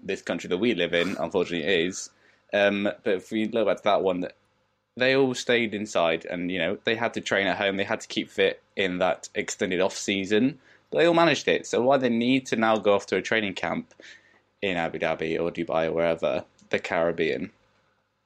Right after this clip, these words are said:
doesn't make a lot of sense. Um, you know, I think the precautions aren't in place in the off season like they are during the season. And, you know,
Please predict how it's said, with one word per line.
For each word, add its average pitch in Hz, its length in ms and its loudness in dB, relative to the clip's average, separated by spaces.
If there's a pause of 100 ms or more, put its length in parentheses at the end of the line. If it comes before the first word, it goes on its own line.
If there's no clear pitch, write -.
(220)
doesn't 98 200 0
make 92 160 2
a 95 40 0
lot 87 180 2
of 87 60 0
sense. - 680 -2
Um, 92 500 2 (640)
you 110 140 -2
know, 87 300 0 (1160)
I 113 140 2
think 113 440 0 (1040)
the 117 80 -6
precautions 120 560 0
aren't 110 220 2
in 95 100 -4
place 104 320 -2
in 87 140 -4
the 92 80 2
off 101 140 2
season 85 300 -4
like 85 180 0
they 92 120 2
are 92 100 2
during 92 240 -2
the 90 80 -4
season. 98 460 -2
And, 92 160 -4
you 90 120 0
know, 98 60 -2